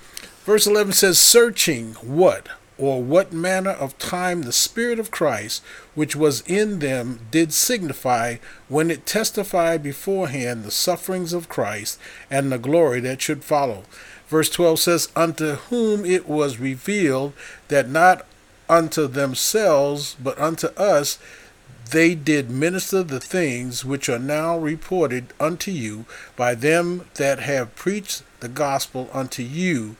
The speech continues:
with the Holy Ghost sent down from heaven,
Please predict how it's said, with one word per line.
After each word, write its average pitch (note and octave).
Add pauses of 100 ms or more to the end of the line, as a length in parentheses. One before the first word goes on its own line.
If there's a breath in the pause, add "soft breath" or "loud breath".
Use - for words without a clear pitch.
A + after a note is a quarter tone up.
(300 loud breath)
with C3
the B2
Holy D#3
Ghost B2
sent C#3+
down D3
from E3
heaven, A2+